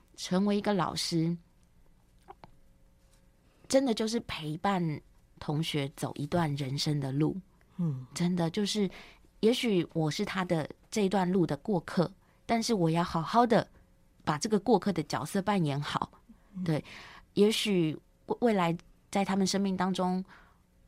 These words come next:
Speaker 1: 我们可能不再像是他们，嗯，学生时期一样，哦，就是“老师，老师，好像你很重要”，或者是“学校生活很重要”，但是把他们在这个阶段能够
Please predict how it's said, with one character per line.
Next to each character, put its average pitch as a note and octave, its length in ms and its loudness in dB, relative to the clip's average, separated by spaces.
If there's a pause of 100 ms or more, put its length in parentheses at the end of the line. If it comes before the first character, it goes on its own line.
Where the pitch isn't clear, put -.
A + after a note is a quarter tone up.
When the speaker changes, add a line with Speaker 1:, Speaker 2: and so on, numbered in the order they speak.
(100)
Speaker 1:
我 E3 180 2
们 D#3+ 380 2 (240)
可 G#3 160 -2
能 G3 180 2
不 A3+ 140 -2
再 C#4 400 0
像 A#3 320 0
是 A#3 120 -4
他 G#3 160 -2
们， F3 280 2 (680)
嗯， D#3 240 2
学 - 240 2
生 B3 220 2
时 E3+ 180 2
期 D#3 200 0
一 - 20 2
样， D#3+ 300 0
哦， D3+ 220 -10 (240)
就 D3+ 100 -4
是 F3 140 -2
“老 F3 180 -4
师， A3 200 -2
老 F#3 180 -2
师， G#3+ 500 0
好 E3+ 180 0
像 F3 260 -2 (120)
你 F3 140 0
很 F#3 140 2
重 A#3+ 240 -2
要”， A#3+ 440 0
或 G#3 100 0
者 F#3 120 -2
是 G3+ 140 -4
“学 A3+ 160 -4
校 C4+ 140 0
生 B3 140 -2
活 B3 100 -4
很 F3 160 0
重 A#3+ 180 0
要”， A#3 140 -2 (720)
但 B3+ 140 4
是 B3 220 0 (460)
把 G#3 160 4
他 - 140 2
们 B3 180 0
在 B3 180 2
这 - 160 -2
个 A#3 100 2
阶 G#3 220 0
段 F#3 300 2 (280)
能 F3+ 240 6
够 G#3+ 240 4